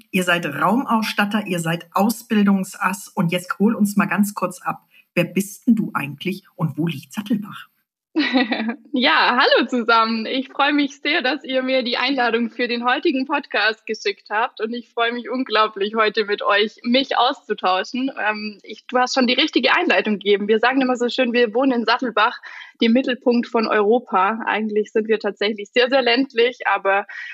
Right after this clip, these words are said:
Speaker 2: zwischen Ravensburg und Friedrichshafen in der Bodenseeregion und haben ein Familienunternehmen jetzt in zweiter Generation gemeinsam mit meiner Schwester zusammen und machen alles rund um das Thema Raumausstattung,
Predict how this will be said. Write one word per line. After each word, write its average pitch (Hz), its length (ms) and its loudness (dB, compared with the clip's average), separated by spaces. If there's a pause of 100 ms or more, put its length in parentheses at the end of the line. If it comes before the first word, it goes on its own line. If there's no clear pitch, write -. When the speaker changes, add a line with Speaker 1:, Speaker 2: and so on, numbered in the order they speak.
(120)
Speaker 2:
zwischen 302 280 2
Ravensburg 285 460 2
und 254 120 0
Friedrichshafen 240 720 -2
in 226 80 0
der 214 100 2
Bodenseeregion 240 1040 2 (320)
und 226 260 -4
haben 233 160 0
ein 226 100 -2
Familienunternehmen 247 1160 2
jetzt 233 340 -2
in 220 160 0
zweiter 247 380 0
Generation 226 640 0
gemeinsam 214 440 0
mit 208 120 -6
meiner 196 260 -2
Schwester 247 420 -2
zusammen 214 360 0
und 202 100 -4
machen 208 280 -2
alles 214 440 -2
rund 226 160 0
um 214 140 -10
das 214 160 -2
Thema 214 300 0
Raumausstattung, 202 960 0